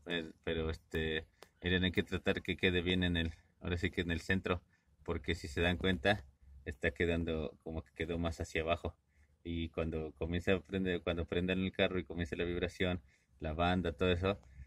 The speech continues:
entonces se puede comenzar a, a ir a deslizando o se me, se va metiendo entre el riel, que se sabe que no se va, este, a,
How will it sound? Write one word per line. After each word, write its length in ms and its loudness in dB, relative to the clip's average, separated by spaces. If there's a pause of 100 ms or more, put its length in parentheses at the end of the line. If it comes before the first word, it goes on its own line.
(160)
entonces 460 -2
se 100 -8
puede 300 2
comenzar 440 0
a, 300 4 (640)
a 200 -2
ir 300 2
a 80 4
deslizando 800 0
o 140 0
se 160 -6
me, 220 -2
se 140 -4
va 140 2
metiendo 420 0
entre 360 -2
el 120 -4
riel, 300 4 (320)
que 240 4
se 160 2
sabe 300 4
que 100 6
no 140 4
se 100 0
va, 140 4
este, 320 4
a, 200 0